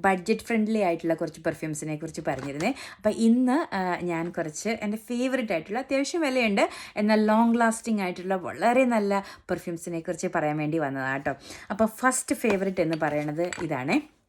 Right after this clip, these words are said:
വെർസാഷയുടെ ക്രിസ്റ്റൽ നോ. ആ, ഇത് ഹൺഡ്രഡ് എം എൽ ബോട്ടിലാണ്. ഇതിൻ്റെ usually, ആ, ഒരു സെയിൽ പ്രൈസ് എന്ന് പറയണത് ഒരു ഫിഫ്റ്റി പൗണ്ട്സ് around ഉണ്ടാവും കേട്ടോ. അപ്പം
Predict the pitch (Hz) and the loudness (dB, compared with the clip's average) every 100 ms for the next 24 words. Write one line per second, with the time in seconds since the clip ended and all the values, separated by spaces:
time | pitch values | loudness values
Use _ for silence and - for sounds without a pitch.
0 | _ _ _ _ _ _ - - 185 180 | _ _ _ _ _ _ -16 -2 0 0
1 | - 180 160 - 170 180 277 - - - | -2 -2 -2 -2 0 0 -2 -10 -8 -2
2 | 285 - 247 190 143 - - - - 196 | -2 0 -2 0 -4 -8 -16 -14 -4 2
3 | 190 190 196 285 311 - 196 214 208 233 | 2 2 2 4 4 2 0 2 2 4
4 | 233 220 208 185 170 208 160 151 214 185 | 6 4 4 0 -2 -2 -2 -2 -4 -6
5 | 180 190 190 185 185 185 - 190 190 190 | -2 0 0 0 -2 -4 -4 -4 -2 -4
6 | - - - 170 175 180 - 226 247 233 | -6 -20 -6 -2 0 0 2 4 4 2
7 | 233 196 196 196 180 160 156 156 151 170 | 0 0 0 -2 -4 -4 -4 -6 -2 -2
8 | - 165 165 165 - 185 - 202 185 151 | -2 -6 -8 -10 -8 -8 -2 -4 -2 -2
9 | 151 156 - 147 147 147 175 220 - - | -2 -4 -6 -6 -6 -6 -8 -10 -18 -20
10 | - 147 135 131 156 180 147 - _ _ | -8 -6 -4 -4 -4 -2 -4 -6 _ _
11 | _ _ _ _ _ - 202 202 | _ _ _ _ _ -8 -2 -2